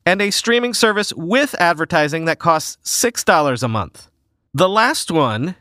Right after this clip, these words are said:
is Hulu's most lucrative business and points to future profits. Even though it charges six dollars, the service generates more than fifteen dollars in revenue per subscriber each month because of the high-cost advertising sold against those customers,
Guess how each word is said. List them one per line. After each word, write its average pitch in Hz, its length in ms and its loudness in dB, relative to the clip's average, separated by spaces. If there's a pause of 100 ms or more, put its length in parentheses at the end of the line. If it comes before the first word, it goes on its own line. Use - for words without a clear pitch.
(280)
is 180 220 0
Hulu's 208 440 -2
most 175 480 0
lucrative 170 480 -2
business 196 360 -2
and 143 180 -2
points 170 280 -2
to 190 120 -4
future 135 340 -2
profits. - 600 -4 (420)
Even 254 260 0
though 254 140 2
it 214 80 -2
charges 190 340 0
six - 300 -2
dollars, 156 460 2
the 143 120 -2
service 202 400 -2
generates 175 400 0
more 151 160 0
than 143 160 -2
fifteen 240 800 -4
dollars 143 500 2 (240)
in 208 220 0
revenue 170 420 0
per 175 240 -2
subscriber 151 600 0
each 139 200 -2
month 175 360 0 (440)
because 139 380 0
of 156 120 -4
the 151 80 0
high-cost 135 500 0
advertising 147 560 0
sold 143 400 0
against 156 380 -2
those 196 180 0
customers, 143 520 -2